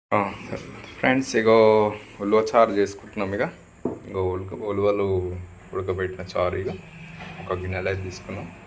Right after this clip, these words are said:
ఇగో వాళ్ళు వేసే ఐటమ్స్ ఇవి. మీకు షార్ట్ వీడియో పెడతాను, షార్ట్ వీడియోలు చూడండి,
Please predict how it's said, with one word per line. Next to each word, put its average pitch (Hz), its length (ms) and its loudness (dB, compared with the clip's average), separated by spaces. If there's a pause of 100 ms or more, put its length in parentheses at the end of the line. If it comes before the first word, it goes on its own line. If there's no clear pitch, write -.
(960)
ఇగో 90 260 -8
వాళ్ళు 90 220 -4
వేసే 92 260 -4 (120)
ఐటమ్స్ 90 380 -8
ఇవి. 107 180 -6 (1400)
మీకు 92 560 -12
షార్ట్ 92 280 -2
వీడియో 95 280 -2 (1300)
పెడతాను, 92 420 -6
షార్ట్ 92 280 -6
వీడియోలు 92 240 -4
చూడండి, 90 460 -8